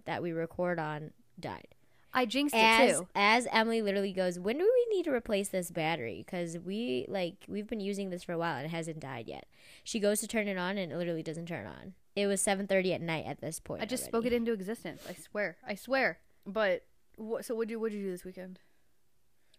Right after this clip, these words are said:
Speaker 1: Um, I
Speaker 2: I think I
Speaker 1: got
Speaker 2: saw you every day.
Speaker 1: Yeah. We went
Speaker 2: <laughs>
Speaker 1: shopping, spent a
Speaker 2: Oh,
Speaker 1: lot of
Speaker 2: yeah. Okay, what did you
Speaker 1: money.
Speaker 2: get? Let's go over what we got this weekend.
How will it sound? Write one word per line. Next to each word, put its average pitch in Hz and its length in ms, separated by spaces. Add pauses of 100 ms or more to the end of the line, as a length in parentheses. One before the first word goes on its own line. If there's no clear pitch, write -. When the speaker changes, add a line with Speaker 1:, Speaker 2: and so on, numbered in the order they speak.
Speaker 1:
Um, 180 580
I - 40
Speaker 2:
I 180 40 (380)
think 302 60
I 311 40
Speaker 1:
got 180 100
Speaker 2:
saw 190 140
you 240 160
every 160 200
day. 160 320 (1400)
Speaker 1:
Yeah. 269 320 (280)
We 214 160
went 208 360
Speaker 2:
<laughs> - 80
Speaker 1:
shopping, 208 1120 (600)
spent - 460
a - 60
Speaker 2:
Oh, 175 40
Speaker 1:
lot 233 100
of 269 60
Speaker 2:
yeah. 190 320
Okay, 208 180
what 208 260
did 285 140
you 254 160
Speaker 1:
money. 226 100
Speaker 2:
get? 185 340
Let's 214 320
go 247 240
over 220 240
what 202 160
we 185 120
got 160 240
this - 180
weekend. - 580